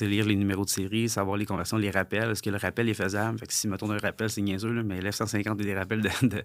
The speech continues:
de, de wiper, là. Puis là, toi, tu te dis, « Ouais, mais c'est un wiper, on va en mettre un autre. » Non, non.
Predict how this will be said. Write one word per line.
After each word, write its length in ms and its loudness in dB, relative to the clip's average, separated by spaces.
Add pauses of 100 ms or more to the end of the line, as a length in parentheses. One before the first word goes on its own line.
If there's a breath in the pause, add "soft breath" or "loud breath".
(420 loud breath)
de, 220 0
de 120 -2
wiper, 520 0
là. 100 -4 (180)
Puis 100 -2
là, 20 2
toi, 180 -4
tu 80 -8
te 100 -2
dis, « 160 0
Ouais, 140 4
mais 560 -4
c'est 320 -8
un 80 -6
wiper, 380 0
on 220 0
va 120 -4
en 60 2
mettre 180 -2
un 120 2
autre. » 120 -4
Non, 120 0
non. 160 -4